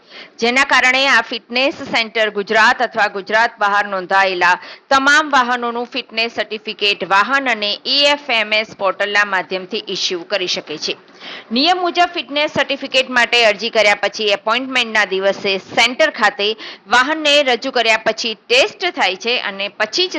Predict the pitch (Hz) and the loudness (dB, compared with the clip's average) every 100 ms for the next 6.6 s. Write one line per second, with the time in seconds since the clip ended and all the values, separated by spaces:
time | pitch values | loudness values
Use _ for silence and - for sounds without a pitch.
0 | 285 233 226 214 190 190 - 214 202 190 | -4 -4 -4 -8 -4 -4 -4 -6 -4 -4
1 | 160 190 170 147 151 151 156 160 - - | -2 0 0 -2 -4 -6 -6 -10 -12 -2
2 | 247 262 285 320 294 349 392 330 311 311 | 2 2 0 -2 -4 -6 -2 0 0 0
3 | 311 269 262 277 254 240 240 247 233 214 | 0 0 -2 -2 0 2 2 0 -4 -6
4 | - 220 208 208 196 165 190 247 277 254 | -4 -2 0 -4 -4 0 0 0 -4 -2
5 | 226 220 226 202 202 - 202 180 180 185 | 0 0 0 -6 -8 -8 -8 -8 -10 -12
6 | - 190 190 214 247 | -4 0 0 -2 -6